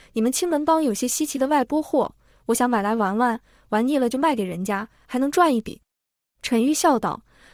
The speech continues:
：“可我们开市时间不一定啊，目前有的小东西又怕公子看不上眼。”赵公子耸耸肩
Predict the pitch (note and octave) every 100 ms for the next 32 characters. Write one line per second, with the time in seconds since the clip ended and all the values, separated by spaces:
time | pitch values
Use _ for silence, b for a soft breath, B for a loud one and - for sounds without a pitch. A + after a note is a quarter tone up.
0 | b - D4 G#3+ A3 C4 C4 - A3+ B3+
1 | C4+ B3+ E4 D#4+ A3 - - _ _ -
2 | B3 - G#3+ G#3+ A#3+ - A3 G3 B3+ G3+
3 | G#3 G#3 - G3+ - C#4 C4+ A#3+ C#4+ C#4+
4 | G#3+ B3 A#3+ C#4+ B3 G3+ - - _ _
5 | _ _ _ - C4 B3 C4 B3 G3+ G#3+
6 | A3 G3 F#3 G#3+ G#3+